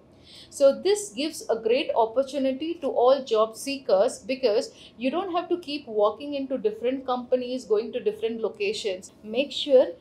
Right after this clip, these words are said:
you're present at the right job fair and apply for the right job that you desire. And finally, leveraging through social media platform. Now tell me something, isn't it very different from today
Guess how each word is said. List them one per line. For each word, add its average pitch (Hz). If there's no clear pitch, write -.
you're 277
present 339
at 233
the 226
right 233
job 269
fair 254
and 285
apply 247
for 220
the 311
right 233
job 226
that 208
you 285
desire. -
And 233
finally, 233
leveraging 311
through 254
social 240
media 240
platform. 208
Now 370
tell 359
me 440
something, 247
isn't 453
it 370
very 262
different 262
from 294
today 262